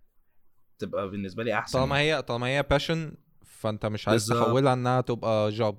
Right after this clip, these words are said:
Speaker 2: من الآخر يعني، ما-،
Speaker 1: مم، بالظبط،
Speaker 2: اللي هو
Speaker 1: آه.
Speaker 2: تبقى الغلاسة بتاعتها يعني. لأن
Speaker 1: مم.
Speaker 2: أنا بن-، أنا بالنسبة لي مثلا على... بشكل شخصي، أنا، أنا م-، زمان كنت بحب القراية مثلا.
Speaker 1: مم.
Speaker 2: آه،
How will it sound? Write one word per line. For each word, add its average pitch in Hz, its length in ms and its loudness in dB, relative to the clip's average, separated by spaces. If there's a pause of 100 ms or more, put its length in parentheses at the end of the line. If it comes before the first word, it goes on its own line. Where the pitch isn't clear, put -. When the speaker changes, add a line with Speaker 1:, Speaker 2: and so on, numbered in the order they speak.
(120)
Speaker 2:
من 101 100 -10
الآخر 92 400 -6
يعني، 98 280 -16
ما-، 101 440 -14
Speaker 1:
مم، 127 340 -2
بالظبط، 120 300 -4
Speaker 2:
اللي 107 120 0
هو 120 60 4
Speaker 1:
آه. - 60 0
Speaker 2:
تبقى 127 200 2
الغلاسة 131 460 2
بتاعتها 113 400 -4
يعني. 95 140 -16 (720)
لأن 123 160 0
Speaker 1:
مم. 127 60 0
Speaker 2:
أنا 165 120 0
بن-، 160 260 -8
أنا 151 140 -4
بالنسبة 147 380 -6
لي 160 80 -4
مثلا 170 220 -4
على... 120 340 -4
بشكل 117 480 -10
شخصي، - 600 -10 (1040)
أنا، 120 380 -4 (400)
أنا 135 140 0
م-، 139 120 -4
زمان 127 380 0
كنت 170 200 -4
بحب 147 240 -4
القراية 104 380 0
مثلا. 107 240 -6 (800)
Speaker 1:
مم. 123 260 -2 (1300)
Speaker 2:
آه، 98 880 -6